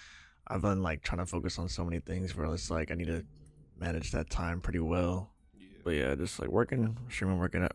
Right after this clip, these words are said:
Speaker 1: working out, trying to get the fucking gains in just for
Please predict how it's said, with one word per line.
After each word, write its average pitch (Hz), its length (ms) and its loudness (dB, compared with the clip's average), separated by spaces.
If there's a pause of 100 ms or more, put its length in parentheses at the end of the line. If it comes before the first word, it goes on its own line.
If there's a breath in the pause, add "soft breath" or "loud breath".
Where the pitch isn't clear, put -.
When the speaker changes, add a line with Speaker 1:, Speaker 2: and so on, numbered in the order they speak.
(120)
Speaker 1:
working 95 260 0
out, 92 240 6 (600 loud breath)
trying - 180 2
to 95 60 6
get 87 120 4
the - 80 -6
fucking 85 400 0
gains 85 400 2
in 87 160 2
just - 240 0
for 87 380 2